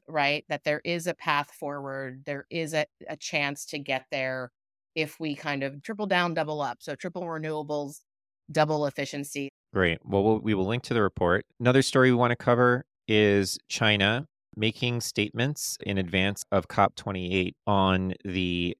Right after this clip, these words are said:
Speaker 2: unrealistic notion of phasing out fossil fuels. Julio, I'd love to hear your thoughts on the language that was used by China's climate envoy at this meeting where he made these remarks and what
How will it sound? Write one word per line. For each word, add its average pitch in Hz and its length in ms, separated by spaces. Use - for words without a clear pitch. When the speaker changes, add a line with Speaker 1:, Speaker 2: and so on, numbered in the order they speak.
Speaker 2:
unrealistic 123 960
notion 92 500
of 82 140
phasing 95 800
out 90 500
fossil 95 460
fuels. - 640
Julio, 147 340
I'd 120 120
love 120 160
to 135 120
hear 127 120
your 110 200
thoughts - 600
on 95 640
the 95 100
language 92 600
that 98 160
was 90 240
used 87 560
by 82 460
China's 92 380
climate 98 480
envoy 85 580
at 95 140
this - 180
meeting 85 440
where 85 180
he 90 160
made 85 240
these 82 220
remarks 78 420
and 82 280
what 139 280